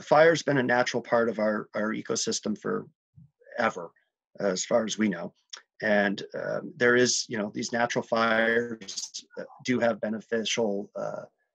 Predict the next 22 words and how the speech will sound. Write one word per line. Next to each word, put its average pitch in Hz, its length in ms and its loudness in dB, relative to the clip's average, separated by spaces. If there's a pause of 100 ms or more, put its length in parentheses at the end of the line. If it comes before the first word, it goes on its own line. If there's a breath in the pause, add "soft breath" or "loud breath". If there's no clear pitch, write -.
(100)
sides 123 440 4
to 98 100 -8
them, 90 160 0
I'll - 80 0
say. 98 320 2 (400 soft breath)
Um, 107 320 4
a-, - 200 -2
again, 127 280 4
the, 113 180 4 (400)
the, 120 100 -6 (140)
the, 127 120 -2 (340)
the 123 100 -6 (100)
challenge 147 460 2
is 107 120 -2
that 107 140 2
we've, 110 240 0 (140)
we've 120 180 2
suppressed - 600 0
these 110 180 -6
fires 110 500 -2
for - 180 -6
the 95 120 -10